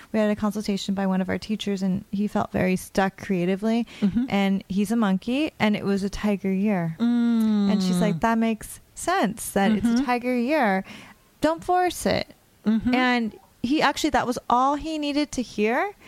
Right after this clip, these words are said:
Speaker 2: Mm-hmm.
Speaker 1: And he took himself off the hook
Speaker 2: Mm-hmm.
Speaker 1: and just started making things creatively for,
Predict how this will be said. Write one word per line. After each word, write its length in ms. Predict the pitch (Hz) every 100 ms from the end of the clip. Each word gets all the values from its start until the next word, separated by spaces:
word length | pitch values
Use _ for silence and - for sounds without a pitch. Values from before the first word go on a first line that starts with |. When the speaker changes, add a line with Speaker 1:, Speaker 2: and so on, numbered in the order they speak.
| -
Speaker 2:
Mm-hmm. 140 | 220 220
Speaker 1:
And 160 | 233 233
he 580 | 285 269 269 269 269 240
took 140 | - 294
himself 340 | 302 302 285
off 140 | 269 -
the 80 |
hook 420 | 254 247 262 - - - -
Speaker 2:
Mm-hmm. 200 | 240 233
Speaker 1:
and 520 | 262 254 247 240 233 - -
just 320 | 277 277 - - -
started 640 | - 254 226 233 233 202
making 300 | 226 220 220
things 420 | - 220 214 202
creatively 720 | - - 220 208 220 208 240
for, 380 | 233 - 220 202